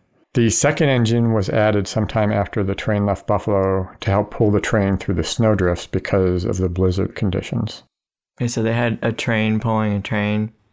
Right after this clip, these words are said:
Speaker 1: Well, two engines pulling a train.
Speaker 2: Oh,
Speaker 1: So
Speaker 2: okay,
Speaker 1: that's,
Speaker 2: okay.
Speaker 1: that's pretty common to have multiple engines,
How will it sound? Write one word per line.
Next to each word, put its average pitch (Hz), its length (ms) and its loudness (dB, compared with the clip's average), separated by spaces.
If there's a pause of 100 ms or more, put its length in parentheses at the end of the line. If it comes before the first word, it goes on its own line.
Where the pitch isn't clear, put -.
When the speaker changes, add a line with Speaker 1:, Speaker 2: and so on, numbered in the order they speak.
(320)
Speaker 1:
Well, 107 140 4
two 117 420 2
engines 98 500 2
pulling 98 500 0
a 101 100 0
train. - 400 -4 (500)
Speaker 2:
Oh, 107 140 0
Speaker 1:
So 107 160 0
Speaker 2:
okay, 101 80 0
Speaker 1:
that's, 113 160 2
Speaker 2:
okay. - 100 -8
Speaker 1:
that's 120 180 2
pretty 98 180 0
common 92 520 -2
to 98 80 -2
have 92 140 0
multiple 95 380 -2
engines, 95 500 -4